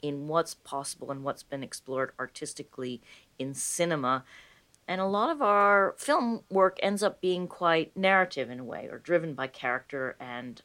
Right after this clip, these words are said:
um, things that you would call narratives, which makes it different from lots of other work.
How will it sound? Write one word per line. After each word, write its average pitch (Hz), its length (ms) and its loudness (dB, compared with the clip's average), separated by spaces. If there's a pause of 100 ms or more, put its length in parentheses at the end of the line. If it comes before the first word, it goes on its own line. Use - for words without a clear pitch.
um, 117 500 -8 (580)
things 147 220 -6
that - 160 -10
you 123 60 -10
would 123 100 -8
call 127 200 -6
narratives, 127 440 -6
which - 220 -10
makes 226 260 -4
it 220 140 -2 (280)
different 254 320 2
from 170 200 -4
lots 156 220 0
of 143 60 -6
other 165 220 4
work. - 260 -2